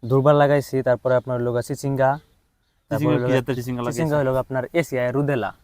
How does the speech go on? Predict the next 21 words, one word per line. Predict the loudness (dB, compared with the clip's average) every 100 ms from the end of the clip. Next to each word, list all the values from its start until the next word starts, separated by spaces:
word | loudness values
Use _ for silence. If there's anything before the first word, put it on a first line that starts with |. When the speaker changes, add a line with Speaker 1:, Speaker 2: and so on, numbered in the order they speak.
| _ _
Speaker 2:
রুদেলা। | -4 -2 -2 -4
Speaker 1:
জি। | -6 -8 -2 -2
Speaker 2:
আর? | -4 -14 _ _ _ _ _ _ -6
Speaker 1:
আর | -4
হলো | -2 -2
গা | -4
আপনার | -4 -8 -6 -4
লাগাইছি | 0 0
দুই | 2 2
জাত | 4 4 2
আর | -4
কি, | -2
আরেকটা | 0 -2 -2
হলো | -4 -2
গা | -6
আপনার | -8 -8
হলো | -6 -6
ওই | -8 -10
যে | -10 -10 -2
প্লান্টেনের | 0 0 -4 -4 -4 -6 _ _ _ _ -8 0
তারা, | 0 0